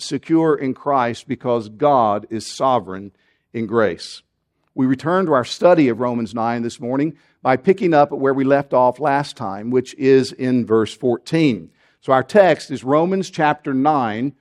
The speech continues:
verses fourteen through eighteen. If you're using one of the Bibles provided for you, you'll see this on page nine hundred forty-nine, or nine hundred forty-five, nine hundred forty-five. Our text will be verses fourteen through eighteen, but I'll begin reading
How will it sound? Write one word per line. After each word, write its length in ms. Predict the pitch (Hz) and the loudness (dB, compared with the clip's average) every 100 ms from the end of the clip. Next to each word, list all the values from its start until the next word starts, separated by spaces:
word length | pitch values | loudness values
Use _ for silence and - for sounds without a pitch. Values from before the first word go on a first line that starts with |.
| _ _ | _ _
verses 420 | 147 147 139 135 - | 0 0 0 -6 -2
fourteen 600 | 165 165 165 147 147 143 | 2 2 0 -2 0 0
through 240 | 139 127 - | -4 -2 2
eighteen. 680 | 156 151 - 110 117 135 | 2 2 -6 -6 -4 -4
If 160 | 120 - | -6 -6
you're 80 | 127 | -4
using 260 | 185 190 | -2 -2
one 80 | 170 | -4
of 80 | 147 | -4
the 60 | 117 | -2
Bibles 460 | 113 127 135 151 | -2 0 -2 -4
provided 460 | - 110 123 139 131 | -6 -2 -2 -2 -2
for 200 | 139 143 | -2 0
you, 100 | 143 | 0
you'll 240 | 131 117 | -4 -6
see 280 | 107 143 143 | -6 -4 0
this 260 | 139 131 123 | 2 0 -2
on 160 | 117 | -8
page 400 | - 127 127 101 | -4 -2 -2 -2
nine 340 | 120 127 156 156 | 0 0 0 -2
hundred 380 | 151 131 135 | -4 -4 -6
forty-nine, 800 | - 127 139 127 117 113 98 90 - | -6 -2 0 0 0 -2 -4 -8 -12
or 100 | 107 | -12
nine 240 | 107 123 143 | -6 -4 -2
hundred 260 | 131 123 | -2 -6
forty-five, 800 | - 131 120 - 123 113 87 - - | -4 -2 -2 -2 0 2 0 -8 -14
nine 180 | 127 143 | -6 -4
hundred 300 | 139 135 - | -4 -6 -6
forty-five. 800 | 139 131 120 - 120 104 - - _ _ _ _ _ _ - | -2 0 -2 -2 0 0 -4 -12 _ _ _ _ _ _ -4
Our 120 | 127 | -4
text 460 | - 196 156 - - | 2 4 4 2 -4
will 100 | 123 | -2
be 140 | 127 | 0
verses 380 | 120 123 - 113 | 0 -2 -4 -8
fourteen 500 | - 131 131 131 117 | -2 -2 0 -4 -6
through 220 | 110 110 | -4 0
eighteen, 540 | 123 120 117 98 101 - _ _ _ _ | 0 -2 -10 -10 -12 -16 _ _ _ _
but 120 | - 151 | 2 4
I'll 100 | 151 | 4
begin 400 | 151 190 202 147 | 4 4 2 2
reading 460 | 156 113 101 113 | 2 2 -2 -8